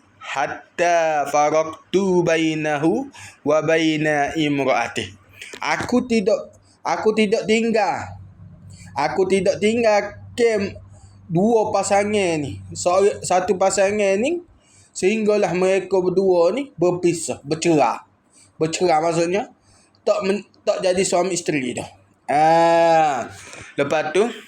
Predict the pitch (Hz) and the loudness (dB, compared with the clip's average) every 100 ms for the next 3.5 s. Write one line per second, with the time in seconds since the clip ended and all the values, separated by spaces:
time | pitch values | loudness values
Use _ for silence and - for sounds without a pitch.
0 | - _ _ _ _ - - 139 160 165 | -20 _ _ _ _ -18 -8 -2 0 0
1 | 160 165 175 170 202 160 175 170 - 156 | 0 0 -2 0 0 2 0 0 -4 -2
2 | 170 160 170 180 220 170 156 156 170 170 | -2 0 0 0 -2 -4 -2 0 0 0
3 | 190 170 139 - | 2 2 0 -4